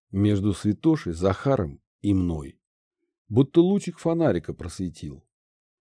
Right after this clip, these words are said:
Ударил в грудь, проник под одежду, потом под кожу и растворился где-то у меня в солнечном сплетении или желудке. По крайней мере, я так это ощутил. Как глоток ледяного пива в жаркий день.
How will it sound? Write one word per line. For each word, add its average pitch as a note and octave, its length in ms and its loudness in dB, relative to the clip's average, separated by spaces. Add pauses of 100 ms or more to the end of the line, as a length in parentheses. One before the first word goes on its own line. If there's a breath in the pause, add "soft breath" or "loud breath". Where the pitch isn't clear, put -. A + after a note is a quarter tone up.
(100)
Ударил C#3 440 4
в A#2+ 80 -2
грудь, D#3 360 0
проник B2+ 380 0
под A#2+ 140 0
одежду, C#3+ 640 2
потом D3 320 0
под C#3+ 220 0
кожу F3+ 300 4 (100)
и D#3+ 100 0
растворился D#3+ 680 4
где-то C#3+ 400 2
у B2+ 140 -2
меня A2+ 240 2
в - 60 -16
солнечном C3+ 580 -2
сплетении B2+ 800 -2 (260)
или B2 240 4
желудке. G#2+ 720 0 (920)
По G#2 140 0
крайней C3 340 2
мере, C#3+ 400 0 (120)
я G2+ 180 -4
так - 340 -2
это D#2+ 180 -10
ощутил. - 580 -12 (680)
Как B2 180 2
глоток D#3+ 460 6
ледяного D#3 460 4
пива D#3+ 340 2
в F2+ 100 -2
жаркий B2+ 400 0
день. F#2 380 -4